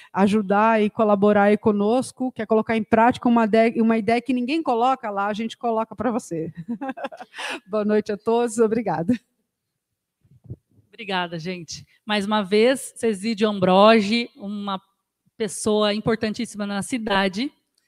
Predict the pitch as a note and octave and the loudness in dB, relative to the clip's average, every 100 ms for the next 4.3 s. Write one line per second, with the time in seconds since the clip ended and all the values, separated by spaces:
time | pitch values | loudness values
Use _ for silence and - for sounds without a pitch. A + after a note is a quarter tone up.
0 | _ _ _ G#3 G#3 A3+ - A3+ A#3+ A#3+ | _ _ _ -6 -4 -4 -6 -4 0 2
1 | A3 A3 A#3 - C4 C4+ C#4 - B3+ B3+ | 2 2 0 -2 -4 -4 -10 -10 -6 -4
2 | B3 C4 D4+ D4 C4+ G#3 G#3 G3 G3+ G#3 | -2 0 -2 0 0 2 2 2 0 -2
3 | - B3+ C#4 C4+ B3+ A3 A3+ G3 G#3 A3 | 2 4 4 4 2 0 0 -2 2 4
4 | B3 B3+ C4 | 4 4 0